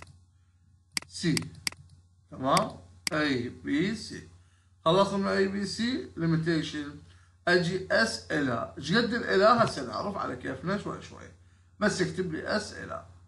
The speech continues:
افتح الكسر، حط كسر، حط لي المقام اللي، اللي، عفوا، البسط اللي هو هذا البسط.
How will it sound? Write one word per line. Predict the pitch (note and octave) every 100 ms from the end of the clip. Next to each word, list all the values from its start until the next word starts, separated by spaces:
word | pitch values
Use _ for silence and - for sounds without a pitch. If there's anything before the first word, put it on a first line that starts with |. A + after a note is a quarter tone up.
| _
افتح | G3 E3+ F#3+ E3 - - -
الكسر، | C3+ - F3 - A3+ A#3+
حط | - E3 -
كسر، | F3+ G3+ D4+ - - - - - _
حط | - G3+ -
لي | D#3+
المقام | D#3+ D3 C#3+ C#3+ E3 G3 G#3+ A3+ A#3+ B3 B3+ - - - -
اللي، | D#3 D#3+ D#3+
اللي، | D#3+ D#3 C#3+ C3+
عفوا، | E3 E3
البسط | D#3+ G3 A#3+ - -
اللي | D#3+ D#3 D#3
هو | E3+ D3+ D3+
هذا | D#3+ D#3 D#3
البسط. | C#3 - D3 C#3 B2+